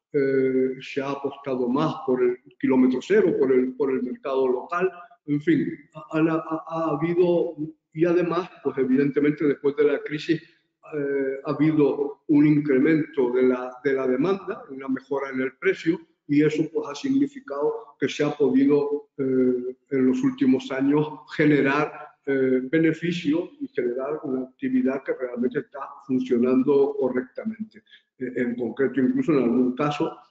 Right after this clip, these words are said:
como que eso lo relaciono con lo que pueden ver abajo, o sea, siendo casi un encefalo-, un encefalograma plano, eh, la producción, sin embargo, el valor ha aumentado. El valor ha aumentado porque,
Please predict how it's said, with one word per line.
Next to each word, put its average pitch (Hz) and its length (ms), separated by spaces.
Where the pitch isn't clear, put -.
como 127 400
que 151 140
eso 147 180
lo 131 140
relaciono 131 680
con 123 220
lo 123 140
que 123 140
pueden 147 420
ver 151 180
abajo, 151 380
o - 240
sea, 127 180
siendo 170 720
casi 156 300
un 151 140
encefalo-, 147 640
un 151 200
encefalograma 147 880
plano, 143 420
eh, 135 240
la 151 160
producción, 175 540
sin 202 220
embargo, 185 500
el 160 180
valor 156 300
ha - 20
aumentado. 131 540
El 120 60
valor 139 180
ha 160 40
aumentado 175 600
porque, 131 340